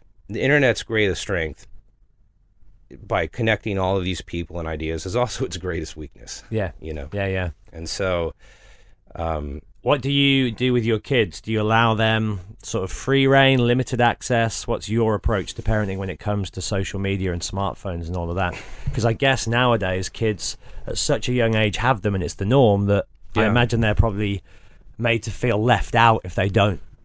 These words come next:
Speaker 2: and, like, unpopular or
Speaker 1: Hundred percent,
Speaker 2: whatever.
Speaker 1: hundred percent. Um,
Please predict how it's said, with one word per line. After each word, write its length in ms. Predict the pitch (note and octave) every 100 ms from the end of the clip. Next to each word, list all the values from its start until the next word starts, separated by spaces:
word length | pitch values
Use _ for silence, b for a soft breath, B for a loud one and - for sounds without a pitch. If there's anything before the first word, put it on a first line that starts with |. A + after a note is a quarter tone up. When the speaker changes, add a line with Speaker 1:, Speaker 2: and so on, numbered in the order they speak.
| -
Speaker 2:
and, 100 | G#2
like, 120 | F#2
unpopular 600 | G2+ F#2+ - - - G2
or 40 | F2+
Speaker 1:
Hundred 160 | A2+
percent, 260 | F2 D#2+ -
Speaker 2:
whatever. 40 |
Speaker 1:
hundred 140 | E2+ F2
percent. 340 | E2 - C2+ -
Um, 580 | G#2+ G2+ G2 F#2+ F#2+ G2